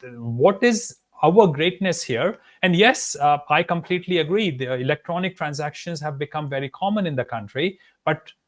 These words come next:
remember, Pratham, there's more cash in India today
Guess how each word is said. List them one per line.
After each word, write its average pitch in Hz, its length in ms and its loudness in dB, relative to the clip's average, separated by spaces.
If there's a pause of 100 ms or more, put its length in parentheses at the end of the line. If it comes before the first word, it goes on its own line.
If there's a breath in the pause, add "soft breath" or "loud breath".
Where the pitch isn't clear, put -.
(120)
remember, 170 420 4
Pratham, 160 520 -6
there's 143 220 0
more 165 460 2
cash 190 680 -6
in 180 120 -2
India 160 560 0 (380)
today 151 640 -2